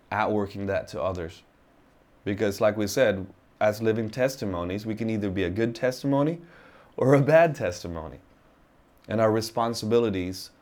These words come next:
are not just for ourselves, but for our fellow brothers and sisters. So we should feel responsible for one another in here. Iron sharpening iron. You know, and in your walk will encourage us, and our walk should encourage you.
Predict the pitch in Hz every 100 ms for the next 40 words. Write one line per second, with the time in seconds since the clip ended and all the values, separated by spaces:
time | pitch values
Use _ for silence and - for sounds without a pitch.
0 | - 92 104 110 107 110 113 - - 98
1 | 87 - 131 107 92 98 90 - 90 87
2 | 101 95 92 90 90 90 - 95 - -
3 | - - _ - - - - 120 117 131
4 | - 107 - 135 110 107 - 120 135 139
5 | 110 107 - 120 123 123 131 131 131 131
6 | 175 - - _ _ _ _ _ _ _
7 | _ _ _ - 107 110 110 107 - 104
8 | 101 101 95 95 98 95 80 82 - _
9 | _ _ _ - - _ _ _ _ -
10 | 110 107 101 104 - 107 107 113 113 110
11 | 123 123 117 123 - 113 107 107 117 107
12 | 104 117 120 104 98 110 113 110 113 -
13 | 104 101 101 92 95 - -